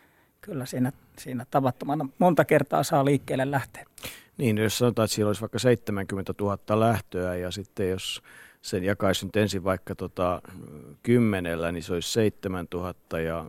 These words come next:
Speaker 2: sit sadassa vuodessa pitäisi seitsemänsataa lähtöä ajaa, niin se tekisi jo kaksi päivässä ja sitten kun se vedetään viiteenkymmeneen vuoteen, niin siinä joka päivä kolmesataakuusikymmentäviisi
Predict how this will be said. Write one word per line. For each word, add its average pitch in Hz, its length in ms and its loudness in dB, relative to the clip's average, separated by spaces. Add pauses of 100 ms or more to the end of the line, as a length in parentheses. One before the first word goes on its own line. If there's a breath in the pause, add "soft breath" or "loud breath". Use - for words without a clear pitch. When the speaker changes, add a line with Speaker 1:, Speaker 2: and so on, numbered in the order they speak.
(260)
Speaker 2:
sit - 200 -20
sadassa 110 520 0
vuodessa 90 360 -8
pitäisi - 340 -6
seitsemänsataa 85 920 -8
lähtöä 80 480 -12
ajaa, 87 220 -10
niin 87 100 -12
se - 140 -8
tekisi 92 340 -10
jo 87 40 -12
kaksi - 360 -4 (380)
päivässä 87 540 -6
ja 90 80 -6
sitten 87 280 -14
kun 104 60 -12
se 95 100 -10
vedetään 90 400 -8
viiteenkymmeneen 87 760 -4
vuoteen, 85 440 -10
niin 90 100 -12 (340 soft breath)
siinä 107 260 0
joka 143 300 4
päivä 101 640 4 (580 loud breath)
kolmesataakuusikymmentäviisi 101 1300 -2